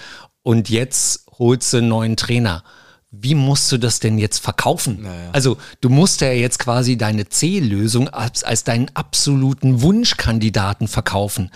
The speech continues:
Speaker 1: Weil es weiß doch jeder, dass du Xabi wolltest und
Speaker 2: Ja.
Speaker 1: dass du Julian Nagelsmann wolltest.
Speaker 2: Naja, am Ende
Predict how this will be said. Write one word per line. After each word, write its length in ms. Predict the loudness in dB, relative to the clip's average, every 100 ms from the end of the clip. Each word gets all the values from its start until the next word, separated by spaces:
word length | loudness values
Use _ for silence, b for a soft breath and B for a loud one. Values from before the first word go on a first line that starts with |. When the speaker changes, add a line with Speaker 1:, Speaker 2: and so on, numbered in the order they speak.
| B B B
Speaker 1:
Weil 180 | 0 0
es 140 | -2 0
weiß 220 | 0 0
doch 100 | -2
jeder, 300 | 0 0 0
dass 160 | -4 -4
du 120 | -4
Xabi 420 | -2 -2 0 -2
wolltest 380 | -6 -6 -6 -4
und 60 |
Speaker 2:
Ja. 40 | -2
Speaker 1:
dass 120 | 0
du 80 | 0
Julian 320 | 0 -2 -2
Nagelsmann 500 | -6 -8 -10 -10 -10
wolltest. 460 | -12 -14 -14 -16 _ B B B B B -10
Speaker 2:
Naja, 220 | -6 -4
am 100 | -4
Ende 600 | -4 -2 2 2 0